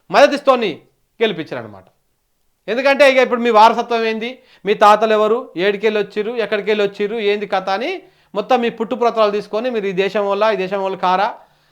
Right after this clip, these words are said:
అని చెప్పేసి ఆ, ఆ దానికి ఈయన సపోర్ట్ చేస్తూ ఉంటాడు. ఎవరు? ఈయన. మరి ముస్లింల ఓటుతో గెలిచినటువంటి వెంకటరెడ్డి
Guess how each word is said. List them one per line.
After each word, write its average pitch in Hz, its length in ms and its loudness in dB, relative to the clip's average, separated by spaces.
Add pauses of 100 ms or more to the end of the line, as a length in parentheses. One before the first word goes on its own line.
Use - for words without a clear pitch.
అని 233 160 0
చెప్పేసి 247 600 0 (200)
ఆ, 220 240 6
ఆ 214 80 6
దానికి 254 400 4
ఈయన 254 200 0
సపోర్ట్ 226 360 0
చేస్తూ 202 220 -2
ఉంటాడు. 151 260 -4 (320)
ఎవరు? 220 440 0 (520)
ఈయన. 190 240 -4 (960)
మరి 208 240 4
ముస్లింల 277 720 6
ఓటుతో 254 320 2
గెలిచినటువంటి 220 1000 -2
వెంకటరెడ్డి 185 680 -4